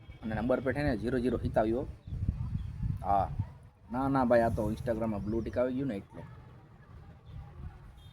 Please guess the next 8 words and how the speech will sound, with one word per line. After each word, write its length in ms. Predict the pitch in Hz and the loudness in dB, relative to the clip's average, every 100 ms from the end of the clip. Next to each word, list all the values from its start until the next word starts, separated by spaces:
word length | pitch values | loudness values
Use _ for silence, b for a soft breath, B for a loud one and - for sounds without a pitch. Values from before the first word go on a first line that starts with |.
| - - - - - - - - - | -14 -12 -12 -16 -20 -20 -20 -18 0
હાલો, 280 | 107 147 143 - - - - - - - - - _ - - - - - - - - - - - | 2 4 2 -2 -10 -14 -12 -12 -10 -10 -12 -20 _ -20 -20 -20 -20 -20 -20 -20 -20 -8 -8 -6
હાલો, 340 | 110 127 147 120 - - - - - - - - - - | 0 4 4 4 -4 -16 -14 -12 -12 -12 -14 -16 -18 -10
કાળા 240 | - 127 139 | 0 2 4
કલરનો 260 | 143 143 | 2 0
સ્કોર્પિયો 440 | 139 - 135 151 147 | -2 -2 -2 -2 -2
બુક 180 | 143 | -2
કરવાનો 320 | - 151 156 131 | 0 2 2 0
હતો. 200 | 107 | -2